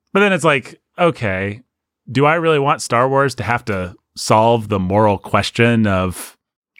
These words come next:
all these stormtroopers are human beings? Like, once you open that, that's such a can of worms. And it, it can lead to its own moral knotholes that are hard to get out of. If you think it's okay to make an action movie at all,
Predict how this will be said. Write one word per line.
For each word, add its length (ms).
all 200
these 260
stormtroopers 840
are 100
human 360
beings? 600
Like, 180
once 220
you 140
open 320
that, 240
that's 160
such 160
a 60
can 300
of 140
worms. 640
And 100
it, 160
it 220
can 220
lead 200
to 120
its 140
own 420
moral 340
knotholes 580
that 120
are 80
hard 220
to 60
get 160
out 200
of. 420
If 160
you 100
think 220
it's 120
okay 320
to 60
make 220
an 80
action 340
movie 260
at 80
all, 460